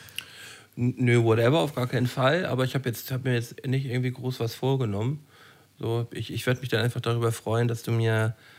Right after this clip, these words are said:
dass du mir ein, ein, wenn ich gewinne, ein Drei-Gänge-Menü kochst. Ähm, da, das werd ich auf jeden Fall krass feiern.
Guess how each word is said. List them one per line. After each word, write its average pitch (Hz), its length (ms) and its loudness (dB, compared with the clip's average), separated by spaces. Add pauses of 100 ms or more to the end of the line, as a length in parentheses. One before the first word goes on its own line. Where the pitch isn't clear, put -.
(180)
dass - 120 -18
du - 80 -4
mir 110 140 2
ein, 107 220 0
ein, 107 1000 -2 (100)
wenn 104 160 2
ich 113 120 -2
gewinne, 123 440 -2
ein 123 80 -2
Drei-Gänge-Menü 120 800 0
kochst. - 480 -8 (500)
Ähm, 117 680 2 (180)
da, 113 220 -2
das 110 340 -4
werd 107 100 0
ich 113 100 -4
auf 110 120 -8
jeden 107 160 -4
Fall 104 160 -6
krass - 240 -10
feiern. 120 440 -2